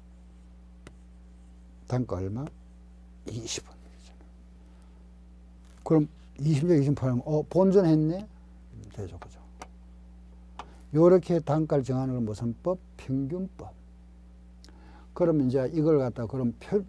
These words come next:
이제 내가, 어, 유리-, 내가 유리한 방법을 할 수 있잖아, 그죠? 그래서 법으로 정해놨습니다.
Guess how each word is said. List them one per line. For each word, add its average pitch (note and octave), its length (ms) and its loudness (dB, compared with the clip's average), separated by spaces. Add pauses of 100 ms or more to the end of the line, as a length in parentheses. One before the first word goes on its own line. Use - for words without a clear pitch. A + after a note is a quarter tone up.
(220)
이제 B2 200 -6
내가, B2+ 460 -2 (520)
어, G#2+ 600 -2 (140)
유리-, F3 460 6 (100)
내가 C#3 280 0
유리한 F3+ 440 10
방법을 B2+ 340 0
할 - 240 -12
수 - 120 -12
있잖아, G2+ 320 -8
그죠? - 300 -20 (200)
그래서 B2+ 340 -4
법으로 D3+ 280 -2
정해놨습니다. B2+ 840 -2